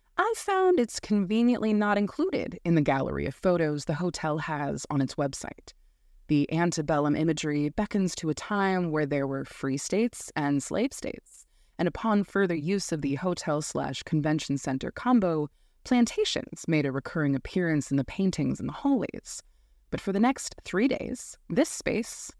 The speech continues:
with its visual homage to a true American Horror Story,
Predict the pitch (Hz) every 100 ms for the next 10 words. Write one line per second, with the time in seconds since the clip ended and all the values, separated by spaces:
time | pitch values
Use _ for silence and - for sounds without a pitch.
0 | - 165 156 - 151 208 220 226 170 156
1 | 156 160 160 - 156 143 - - 330 143
2 | 104 147 143 - - - 127 - - -
3 | - - - -